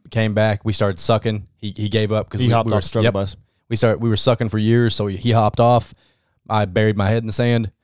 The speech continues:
Speaker 1: and, uh, I was rewarded for it.
Speaker 2: And he just became a fan of a team who came in last in their division.
Speaker 1: <laughs> All because of a quarterback who cannot throw the fucking ball to anybody but a tight end. Oh, it's funny. I've seen Alex Smith do that.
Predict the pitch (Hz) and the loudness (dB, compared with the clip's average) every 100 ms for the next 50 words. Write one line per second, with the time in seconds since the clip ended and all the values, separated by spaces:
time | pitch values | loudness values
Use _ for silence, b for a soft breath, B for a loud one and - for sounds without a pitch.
0 | _ _ - 92 92 90 90 92 92 104 | _ _ -8 -4 -4 -4 -4 -2 -2 0
1 | 104 92 107 107 92 78 76 78 92 98 | 2 2 0 -2 -6 -8 -10 -10 -8 -4
2 | 107 101 87 101 107 101 110 107 101 - | -2 -4 -6 -8 -8 -8 -6 -8 -8 -8
3 | 113 107 110 110 123 131 135 135 143 147 | -6 -4 -2 -4 -4 -4 -2 -2 -2 -4
4 | 147 151 - - - - - - - - | -2 -4 -8 -6 -2 -2 -6 -14 -18 -20
5 | - - - - - - - 175 127 120 | -20 -20 -12 -6 -6 -6 -2 0 2 2
6 | 117 123 113 139 120 104 104 123 120 120 | 2 0 2 2 2 0 0 0 0 0
7 | 123 110 - - 135 139 123 127 117 113 | 0 0 -2 0 0 2 2 4 4 2
8 | 113 110 98 120 113 117 98 143 180 - | 2 2 0 0 0 0 2 2 2 2
9 | 202 180 101 107 135 131 117 - 135 95 | 0 2 0 -2 0 0 0 0 -2 -2
10 | 87 82 | -2 -4